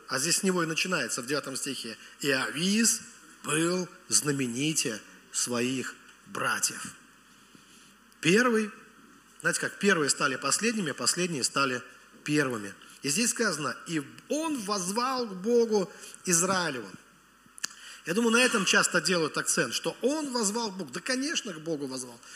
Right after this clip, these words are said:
А вы думаете, его братья, они к другому Богу, что ли, взывали? Об этом тоже нужно подумать, это тоже нужно понимать.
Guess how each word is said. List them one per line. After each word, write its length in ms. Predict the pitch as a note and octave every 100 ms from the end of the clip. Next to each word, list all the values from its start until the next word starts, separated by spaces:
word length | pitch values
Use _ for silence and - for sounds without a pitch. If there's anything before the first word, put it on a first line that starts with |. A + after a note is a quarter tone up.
| -
А 100 | -
вы 140 | D#3 G#3+
думаете, 380 | A3+ G3 - F3
его 160 | F3+
братья, 380 | E3+ F3+ D3+ C3+
они 180 | C#3+ C#3
к 40 |
другому 360 | D#3+ F3 C4 F3+
Богу, 280 | D3+ C3 A#2+
что 200 | - A2
ли, 60 |
взывали? 420 | A2 B2+ A#2 A2+ G2+ - - - - - - - - - - - _ - - _ _ _ - -
Об 180 | - -
этом 220 | A#3 A#3
тоже 260 | G3+ C#4 C4
нужно 300 | B3 G3 F#3+
подумать, 420 | D#3 C#3 G#2+ -
это 100 | D3
тоже 260 | A3+ C4 C#4
нужно 300 | A#3+ F3+ E3+
понимать. 420 | D3 C3+ A#2